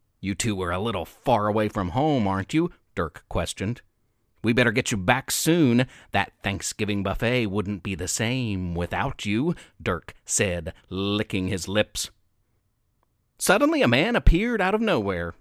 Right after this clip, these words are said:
It was the vegetarian farmer.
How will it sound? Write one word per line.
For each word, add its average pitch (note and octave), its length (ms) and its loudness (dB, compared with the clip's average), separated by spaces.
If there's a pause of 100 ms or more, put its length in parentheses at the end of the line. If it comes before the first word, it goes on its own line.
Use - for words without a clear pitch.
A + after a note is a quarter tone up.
(480)
It C#3+ 160 2
was F#3+ 540 4 (880)
the G2 140 -2
vegetarian C3+ 1000 0
farmer. G2 540 0